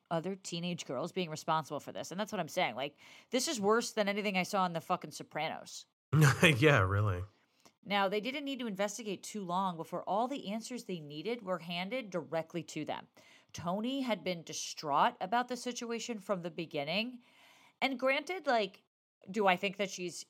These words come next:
Speaker 1: guilty and should be serving time, Tony? Yeah,
Speaker 2: Yeah.
Speaker 1: because she took part in it, but, like, clearly is not the same as these people, and there is some difference, even
Speaker 2: Yeah.
Speaker 1: if she did participate. After being dropped off, she became so overwhelmed with guilt and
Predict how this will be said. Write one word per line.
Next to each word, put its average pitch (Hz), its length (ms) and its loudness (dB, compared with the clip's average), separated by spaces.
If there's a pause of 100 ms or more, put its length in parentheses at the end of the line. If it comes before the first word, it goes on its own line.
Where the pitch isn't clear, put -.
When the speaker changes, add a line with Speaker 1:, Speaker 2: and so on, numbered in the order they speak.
(160)
Speaker 1:
guilty 185 480 0
and 165 120 -2
should 147 200 -6
be 160 100 -6
serving 160 720 -6
time, 165 460 0
Tony? 196 340 -2
Yeah, 151 240 4
Speaker 2:
Yeah. 104 80 4
Speaker 1:
because 95 160 2
she 170 100 -6
took 185 220 -4
part 151 220 0
in 185 140 -2
it, 208 160 -2
but, - 140 0
like, 180 220 0 (240)
clearly 247 500 0
is 285 140 -2
not 214 180 -2
the 196 80 -4
same 160 380 -6
as 160 100 -12
these 147 220 -10
people, 208 540 0
and 202 160 4
there 180 140 0
is 180 120 0
some 156 260 -2
difference, - 720 -10 (160)
even 190 220 4
Speaker 2:
Yeah. 190 40 0
Speaker 1:
if 185 60 -4
she - 120 -6
did 170 240 -4
participate. 147 680 -10 (520)
After 196 260 -2
being 208 180 -2
dropped 185 340 2
off, 185 240 4
she - 100 -8
became 165 360 -10
so 202 280 -4
overwhelmed 170 540 -2
with 160 180 -8
guilt 151 380 -4
and 147 160 -12